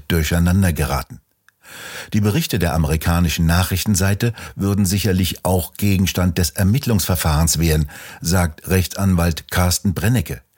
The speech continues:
Der vertritt den prominentesten Teilnehmer der Potsdamer Veranstaltung, den Staatsrechtler Ulrich Vosgerau. Denn es wäre noch interessant,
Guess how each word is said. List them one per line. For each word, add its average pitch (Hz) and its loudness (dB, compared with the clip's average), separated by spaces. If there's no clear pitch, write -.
Der 107 0
vertritt 117 -2
den 107 2
prominentesten 101 0
Teilnehmer 78 2
der 78 0
Potsdamer 85 0
Veranstaltung, 104 0
den 87 4
Staatsrechtler 85 0
Ulrich 87 2
Vosgerau. 78 -2
Denn 85 2
es 76 -2
wäre 101 2
noch 98 2
interessant, 101 0